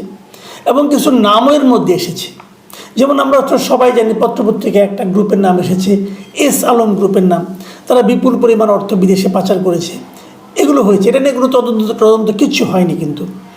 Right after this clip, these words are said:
তদন্ত প্রথমে একটা কোর্টের আদেশে স্থগিত ছিল কয়েক মাস, তারপরে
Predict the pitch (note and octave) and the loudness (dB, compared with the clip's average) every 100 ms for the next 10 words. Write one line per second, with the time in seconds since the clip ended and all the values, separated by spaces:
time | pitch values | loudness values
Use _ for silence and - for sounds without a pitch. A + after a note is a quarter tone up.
0 | - - - - - - - - D4 A3+ | -20 -20 -20 -20 -20 -20 -20 -6 0 2
1 | A#3 F#3 F#3+ G#3+ A#3 A3+ A3+ - - - | 2 0 -2 0 2 4 4 0 -6 0
2 | G3 F#3+ A3+ A#3+ A#3 A#3+ A3+ G3 G#3+ - | 0 0 -2 2 2 4 2 2 2 2
3 | A#3+ G#3+ G3 - - - - G#3 G#3 C4 | 2 2 2 -2 -10 -14 -4 0 2 0
4 | - A#3 G#3 G#3 G3 G3+ G3 G3 - - | 0 0 2 0 0 -2 -2 -4 -10 -18
5 | - - - - - G3+ G3 A#3+ A#3+ A3 | -20 -20 -20 -20 -2 -2 0 2 4 4
6 | - | 0